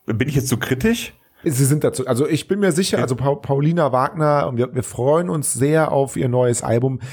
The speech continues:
Speaker 2: Lebt übrigens, ist eine Kölnerin, ne? Lebt in Köln und allein das, ähm, find ich, eine ganz tolle junge Künstlerin, die ich auch gerne mal hier im Schlager-Podcast, ähm, haben würde.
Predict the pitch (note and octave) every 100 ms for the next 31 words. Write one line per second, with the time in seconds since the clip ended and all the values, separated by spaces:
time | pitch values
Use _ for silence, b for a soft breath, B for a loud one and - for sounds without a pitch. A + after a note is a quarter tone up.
0 | C3+ A#2 D3+ B3 - G#3+ F#3+ F#3+ - -
1 | F3 - B3 C4 C#3 G2 G2+ A#2+ E3 -
2 | C#3 - E3 G3+ C#3+ B2 A2+ A#2+ A2+ C#3+
3 | F3 - - - A#2+ A#2 A#2 A2+ G#2 _
4 | _ _ _ _ _ _ _ _ _ -
5 | - A2+ C3+ - - B B B B -
6 | C#3+ G#3+ A3+ - F3+ G#3 G#3 G3+ C#3 D3+
7 | G3 F#3+ F#3 F3 F3+ - D#3 E3+ D#3+ B
8 | B A#3+ A#3+ - G#3+ A3 F3 F3 E3 D3+
9 | C#3+ C#3+ A3 - E3+ D#3+ C3+ - B2+ A#2
10 | A2+ G#2 - G2 G2 - - G#2+ F#2+ F#2+
11 | F#2+ F2+ F#2+